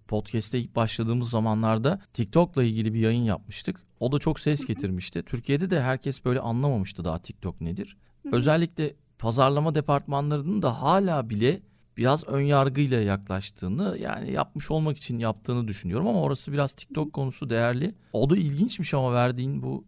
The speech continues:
Speaker 1: bilgi de ilginç şu an yani gerçekten.
Speaker 2: Evet. Sosyal medyaların önemi gün be gün artacak. Bunu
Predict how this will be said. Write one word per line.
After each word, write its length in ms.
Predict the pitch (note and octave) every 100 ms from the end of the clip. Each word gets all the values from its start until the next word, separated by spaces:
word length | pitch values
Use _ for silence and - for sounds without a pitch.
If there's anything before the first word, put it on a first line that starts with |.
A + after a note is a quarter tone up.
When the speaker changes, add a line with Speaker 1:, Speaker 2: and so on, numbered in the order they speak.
| - B2
Speaker 1:
bilgi 320 | A2+ A2 D#3+
de 80 | F#3
ilginç 400 | C3+ A#2 C3+ C#3+
şu 160 | -
an 100 | G2
yani 280 | F#2 F#2 F2+ A2 -
gerçekten. 520 | F#2+ F#2+ - - B3
Speaker 2:
Evet. 220 | A#3+ B3 - -
Sosyal 400 | B3 C4 C4+ C4
medyaların 640 | C4 C4+ C4 C4 B3+ C4+
önemi 560 | - B3 B3 B3+ C#4 D4+
gün 240 | C#4 C4
be 80 | A#3+
gün 160 | A#3 C4
artacak. 840 | A#3+ B3 - A#3+ B3 D4 - - _ -
Bunu 540 | A#3+ A#3+ A#3+ B3 A#3